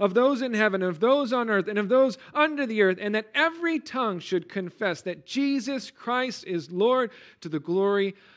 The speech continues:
of God the Father." Jesus came as God, but he humbled himself, taking on the form of flesh, becoming a man and living a perfect life that he might lay it down for us.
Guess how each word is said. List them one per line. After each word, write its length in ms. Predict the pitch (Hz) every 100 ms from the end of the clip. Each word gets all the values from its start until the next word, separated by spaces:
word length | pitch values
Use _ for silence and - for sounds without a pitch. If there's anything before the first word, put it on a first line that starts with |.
| _ _ 147
of 180 | 135
God 260 | 139 143 139
the 60 | 135
Father." 520 | - 117 107 117 _ _ _ _ _
Jesus 560 | 139 208 262 220 226 -
came 500 | - 233 240 240 233 -
as 420 | 220 226 220 165
God, 340 | 196 226 226
but 80 | 180
he 80 | 180
humbled 640 | - - 226 240 220 180
himself, 520 | 170 151 - 165 151
taking 360 | - 214 214 208
on 80 | 190
the 80 | 165
form 260 | 196 190
of 100 | 147
flesh, 440 | - 196 175 135 - - -
becoming 460 | - 175 202 226 220
a 60 | 180
man 400 | 175 185 214 190
and 100 | 165
living 240 | 196 214
a 60 | 160
perfect 500 | - 240 226 208 180
life 260 | 190 190
that 140 | - -
he 220 | - 214
might 340 | 196 180 -
lay 200 | 151 151
it 140 | 151 -
down 240 | 131 127
for 220 | 117 113 110
us. 480 | 110 107 - -